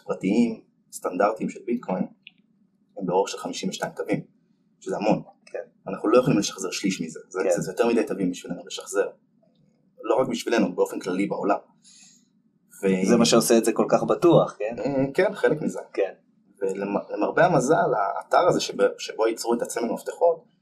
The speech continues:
Speaker 1: נותן לך את המפתחות בכל מיני, אה,
Speaker 2: פורמטים.
Speaker 1: פורמטים. ואחד מהם נקרא מיני קי.
Speaker 2: אוקיי.
Speaker 1: אוקיי? זה לא הפורמט הסטנדרטי, יש בו רק, אה, שלושים ואחת תווים. ושליש מזה אנחנו יכולים,
Speaker 2: גדול.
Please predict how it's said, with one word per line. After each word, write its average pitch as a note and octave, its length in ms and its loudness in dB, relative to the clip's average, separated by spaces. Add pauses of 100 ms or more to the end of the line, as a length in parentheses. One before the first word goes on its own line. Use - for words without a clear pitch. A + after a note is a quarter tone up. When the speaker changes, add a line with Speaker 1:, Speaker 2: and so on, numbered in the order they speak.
(220)
Speaker 1:
נותן - 220 2
לך F3 140 0
את G#2+ 100 2
המפתחות - 420 0
בכל - 220 0
מיני, B2 520 2 (400)
אה, - 80 -16
Speaker 2:
פורמטים. G2+ 260 2
Speaker 1:
פורמטים. G2+ 460 0 (600)
ואחד G2+ 360 2
מהם F3+ 140 4
נקרא - 280 -2 (540)
מיני D#3 240 2
קי. - 160 -16 (560)
Speaker 2:
אוקיי. E2+ 180 -8
Speaker 1:
אוקיי? - 160 -8
זה G#2+ 140 -8
לא A#2+ 40 4
הפורמט A#2+ 300 0
הסטנדרטי, - 500 -8 (260)
יש - 140 -18
בו - 100 -4
רק, G#2 260 -2
אה, F#2+ 120 -8
שלושים G2+ 460 -8
ואחת - 480 -6
תווים. - 320 -6 (580)
ושליש E3+ 320 0
מזה F#3+ 160 4
אנחנו C#3+ 240 4
יכולים, G#2 340 -2 (120)
Speaker 2:
גדול. F2 340 2